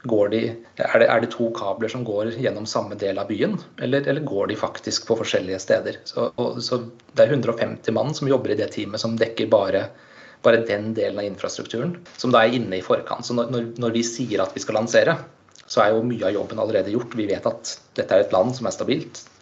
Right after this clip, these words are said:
geopolitisk, eh, stabilt sett. Eh, markedet er der.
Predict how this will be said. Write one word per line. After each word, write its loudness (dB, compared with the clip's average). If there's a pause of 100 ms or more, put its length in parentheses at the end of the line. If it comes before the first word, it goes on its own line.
(140)
geopolitisk, -4
eh, 0
stabilt -2
sett. 2 (160)
Eh, 0
markedet 4
er 2
der. 4